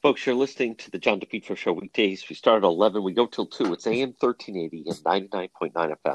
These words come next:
You can always listen online at the website, depetro dot com. depetro dot com website is brought to you by, sponsored by Allstate Lock and allstate lock dot com. Well, it's time for our legal segment. With us, one of Rhode Island's top attorneys.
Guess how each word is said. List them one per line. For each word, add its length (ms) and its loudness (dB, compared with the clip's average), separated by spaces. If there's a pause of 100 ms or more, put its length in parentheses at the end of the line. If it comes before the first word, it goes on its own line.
You 540 -20
can 80 2
always 220 4
listen 240 2
online 360 2 (100)
at 180 -2
the 100 -6
website, 480 -2
depetro 420 -14
dot 200 -8
com. 340 -6
depetro 380 -10
dot 160 -6
com 200 -4
website 500 2 (580)
is 220 6
brought 300 4
to 120 -8
you 40 -6
by, 220 0
sponsored 520 -4
by 320 -4 (600)
Allstate 640 -2
Lock 420 0 (100)
and 160 -8
allstate 440 -10
lock 220 -4
dot 220 -8
com. 260 -6
Well, 160 2
it's 120 -12
time 220 2
for 100 4
our 80 6
legal 260 -8
segment. 440 -12
With 160 -8
us, 200 -8
one 140 -12
of 100 -14
Rhode 120 -6
Island's 260 -8
top 240 -4
attorneys. 540 -10